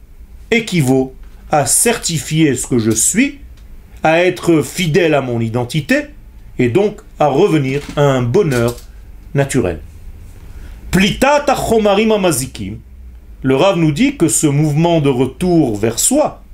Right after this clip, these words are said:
est accompagné du rejet de tous les éléments qui sont étrangers à mon essence. Poelet peulata, eh bien ce rejet, ce nettoyage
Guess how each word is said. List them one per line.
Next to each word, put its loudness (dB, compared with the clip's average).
est 2
accompagné 2
du 0
rejet 2
de 2
tous 4
les 2
éléments 2
qui -10
sont -2
étrangers 0
à 2
mon 0
essence. -2
Poelet 4
peulata, 2
eh -4
bien -2
ce 0
rejet, 0
ce 0
nettoyage 0